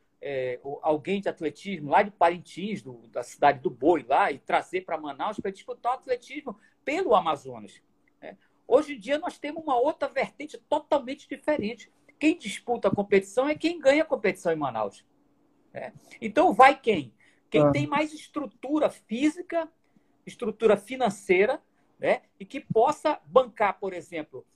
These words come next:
Speaker 1: é, bolsa de estudos. Se eu, se eu descobrir, como professor de uma escola particular, que tem cinco alunos bons de basquetebol, eu dou a bolsa de estudo e acabo com a equipe lá do, do,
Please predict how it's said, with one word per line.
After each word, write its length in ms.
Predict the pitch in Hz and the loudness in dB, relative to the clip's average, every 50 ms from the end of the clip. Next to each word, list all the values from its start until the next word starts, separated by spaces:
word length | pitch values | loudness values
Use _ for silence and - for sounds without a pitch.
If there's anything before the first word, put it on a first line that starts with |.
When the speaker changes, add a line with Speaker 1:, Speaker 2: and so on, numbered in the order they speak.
| - - _ _ _ _ _ - | -6 -6 _ _ _ _ _ -8
Speaker 1:
é, 180 | - 226 226 | -6 -4 -4
bolsa 400 | 214 226 - 247 311 311 - 294 | -2 4 4 4 4 4 2 -8
de 80 | 294 339 | -10 -10
estudos. 540 | 311 - - 285 277 320 339 214 - - - | -12 -16 -12 -10 -8 -8 -8 -10 -10 0 4
Se 60 | 254 | 4
eu, 80 | 262 - | 4 4
se 180 | - - - - | 0 -8 -4 -4
eu 100 | 262 247 | -2 -2
descobrir, 680 | - - 302 - - 320 214 196 - 190 151 123 - _ _ _ _ _ | -2 -4 -4 -4 -6 -6 -4 -4 -2 -2 -2 -4 -6 _ _ _ _ _
como 240 | - 202 202 220 208 | -2 0 0 0 2
professor 480 | - 226 226 - 220 196 214 - 262 | 2 2 2 4 2 0 2 2 0
de 60 | 262 294 | 0 0
uma 80 | 262 | -2
escola 280 | 233 208 - - 233 226 | -4 -2 -2 -2 -2 0
particular, 720 | - - 202 196 - 240 - - 226 170 147 131 117 - _ _ _ _ | 0 0 -2 -2 -4 -10 -8 -2 0 2 4 2 2 0 _ _ _ _
que 120 | _ 214 220 | _ -8 -6
tem 220 | 220 - 233 214 | -4 -4 -4 -4
cinco 420 | 196 - - 262 302 - - - 320 | -4 -6 -4 -4 -6 -8 -4 -4 0
alunos 540 | 277 494 202 190 180 - - 170 - - _ _ _ _ - - - - | 2 2 2 2 2 0 -2 -4 -6 -10 _ _ _ _ -8 -8 -4 4
bons 300 | - 196 262 311 302 226 | 8 8 8 8 6 0
de 60 | 233 233 | -2 -2
basquetebol, 840 | 220 202 - - - - 156 - - - 185 190 220 247 - - | -4 0 0 0 0 2 2 0 2 4 4 4 4 2 0 4
eu 120 | - - | 6 4
dou 200 | - - 254 254 | 6 6 4 0
a 40 | 240 | 2
bolsa 300 | 233 196 240 247 - - 240 | 2 2 0 -2 -4 -6 -18
de 60 | - | -20
estudo 340 | - _ 262 277 311 302 320 | -20 _ -12 -12 -12 -6 -2
e 60 | 285 | 0
acabo 560 | 269 269 269 - _ - 262 294 330 - 339 | 0 0 0 -2 _ 0 0 0 -2 -6 -10
com 120 | - - | -10 -8
a 80 | 247 226 | -8 -8
equipe 360 | 208 - - 220 214 - 196 | -10 -12 -16 -18 -14 -10 -8
lá 160 | 175 185 185 | -4 -4 -4
do, 240 | 175 175 175 170 156 | -4 -4 -8 -10 -10
do, 340 | 151 165 160 151 135 127 131 | -10 -10 -10 -10 -10 -12 -14